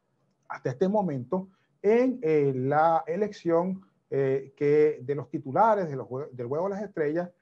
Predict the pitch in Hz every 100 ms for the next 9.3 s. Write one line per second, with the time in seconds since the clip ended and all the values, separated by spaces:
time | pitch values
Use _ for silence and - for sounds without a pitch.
0 | _ _ 233 254 240 202 190 208 220 -
1 | 160 147 127 135 131 131 156 - 101 135
2 | 127 - _ _ _ - 180 170 165 277
3 | 294 233 156 170 190 240 220 156 - 180
4 | 185 _ _ 113 110 127 165 135 156 139
5 | 117 - - 151 156 160 170 156 143 -
6 | - 202 180 135 170 - _ _ _ 160
7 | 196 196 165 - 180 165 185 180 160 139
8 | 117 113 151 185 170 135 165 180 196 180
9 | 170 151 165